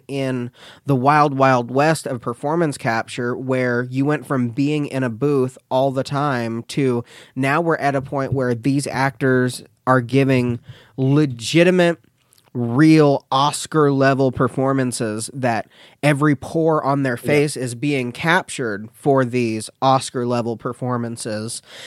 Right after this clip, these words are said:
Speaker 1: And so it's kind of time for video games to, um, to catch up in some ways,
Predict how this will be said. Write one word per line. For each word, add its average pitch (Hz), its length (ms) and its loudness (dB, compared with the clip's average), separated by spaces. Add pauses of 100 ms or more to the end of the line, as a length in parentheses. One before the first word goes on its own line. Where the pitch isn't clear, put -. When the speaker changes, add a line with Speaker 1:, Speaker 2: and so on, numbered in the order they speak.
(100)
Speaker 1:
And 156 160 -4
so 165 180 6
it's 151 120 0
kind 170 240 0
of 139 80 -4
time 131 240 -4
for 127 160 -4
video 135 400 0
games 117 500 -4
to, 117 540 -4
um, 98 480 -6 (680)
to 156 120 -2
catch 165 320 -2
up 123 260 -4 (500)
in 131 200 -2
some 131 260 0
ways, 117 400 -4